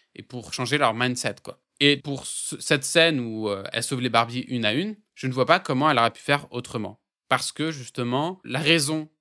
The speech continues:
par le dialogue, c'est le seul moyen de les toucher, de les libérer. Et du coup, je vois pas comment, pour ce, cette scène, comment on aurait pu avancer l'histoire autre que par le dialogue.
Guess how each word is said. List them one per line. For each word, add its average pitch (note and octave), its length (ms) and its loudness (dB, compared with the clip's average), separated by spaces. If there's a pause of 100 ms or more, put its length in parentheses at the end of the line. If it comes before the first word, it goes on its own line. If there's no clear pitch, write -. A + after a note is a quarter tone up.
(160)
par C#3 160 6
le B2+ 80 -2
dialogue, A#2+ 320 2
c'est - 160 -6
le B2 80 -4
seul G3+ 260 0
moyen D3 480 0 (220)
de C3+ 160 0
les D#3 140 4
toucher, C#3+ 280 -4
de D3 120 -8
les B2 120 -6
libérer. A2+ 460 -4 (360)
Et A2 100 -8
du A2 120 -10
coup, F3+ 220 -6
je C3 100 -6
vois E3+ 160 0
pas E3 140 4
comment, D3+ 680 0 (140)
pour A2+ 160 -14
ce, A2 240 -2
cette G#2 220 -8
scène, E3 240 -4 (320)
comment C#3+ 180 0
on D3 80 4
aurait B2+ 160 4
pu C3 140 -2
avancer C3 260 -2
l'histoire D#3 580 0 (360)
autre D#3+ 320 2
que - 100 -8
par C3+ 160 2
le B2+ 80 4
dialogue. G#2+ 320 -2